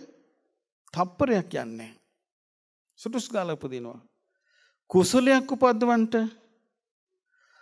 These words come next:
මොනතරම් වීරියක් ගන්නවද? ඕන් නිදිමත එනවා. කුසලයක් උපදවන්න මොනතරම් වීරියක් ගන්නද? ඕන් අහක යන ආසාවක් හිතට එනවා. එක්ක ප්‍රශ්නයක් ඔලුවට එනවා. එක්ක මොන හරි තමන් දුකටපත්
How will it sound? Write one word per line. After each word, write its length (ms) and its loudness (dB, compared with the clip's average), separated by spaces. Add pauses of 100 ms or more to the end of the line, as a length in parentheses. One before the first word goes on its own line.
(340)
මොනතරම් 760 8
වීරියක් 480 6
ගන්නවද? 340 2
ඕන් 200 6
නිදිමත 420 2
එනවා. 320 -6 (1200)
කුසලයක් 480 4
උපදවන්න 340 4
මොනතරම් 540 6
වීරියක් 300 4
ගන්නද? 240 2
ඕන් 340 4
අහක 340 2
යන 240 0
ආසාවක් 600 2
හිතට 240 -6
එනවා. 320 -6
එක්ක 200 -6
ප්‍රශ්නයක් 500 0
ඔලුවට 340 2
එනවා. 300 -4 (580)
එක්ක 160 4
මොන 240 8
හරි 160 4
තමන් 380 4
දුකටපත් 340 0